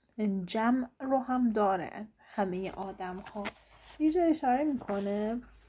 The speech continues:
که آدم‌ها گاهی از من می‌پرسن که مثلاً من مسیحیم یا نه، مثلاً بعد اشاره می‌کنه که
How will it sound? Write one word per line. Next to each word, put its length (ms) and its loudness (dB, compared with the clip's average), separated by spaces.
که 420 -2
آدم‌ها 500 2
گاهی 320 0
از 200 6
من 120 2
می‌پرسن 440 -2
که 100 -10
مثلاً 340 -2
من 180 0
مسیحیم 840 0
یا 200 2
نه، 460 -2
مثلاً 500 -8
بعد 200 -12
اشاره 320 -8
می‌کنه 380 -4
که 320 -4